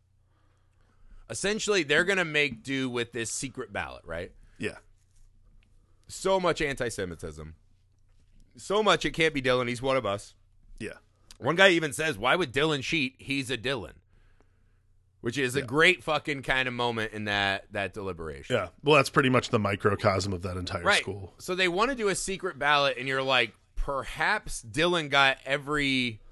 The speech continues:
Speaker 1: vote but three," right?
Speaker 2: Yeah.
Speaker 1: So, like, he landslide is gonna beat David Green.
Speaker 2: Right.
Speaker 1: And Brendan Fraser comes in,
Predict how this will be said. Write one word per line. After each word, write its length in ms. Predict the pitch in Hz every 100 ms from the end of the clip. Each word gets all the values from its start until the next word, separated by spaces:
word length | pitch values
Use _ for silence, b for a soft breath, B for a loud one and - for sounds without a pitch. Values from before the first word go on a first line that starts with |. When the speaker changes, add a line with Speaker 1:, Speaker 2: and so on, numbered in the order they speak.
| - - - - - _ _ _ _ _ - -
Speaker 1:
vote 360 | 80 135 147 117
but 200 | 123 107
three," 400 | 117 113 110 - _ _
right? 260 | 98 120 123
Speaker 2:
Yeah. 60 |
Speaker 1:
So, 140 | 101 151
like, 220 | 147 127
he 220 | - 220
landslide 760 | 175 147 202 196 - 165 160 143
is 120 | 123
gonna 200 | 127 131
beat 300 | 113 135 120
David 320 | 110 110 95
Green. 260 | 76 60 - _ _ _ -
Speaker 2:
Right. 240 | 117 85 - _ _ -
Speaker 1:
And 80 | 131
Brendan 260 | 175 226 254
Fraser 360 | 135 123 139
comes 300 | 131 135 127
in, 280 | 87 98 117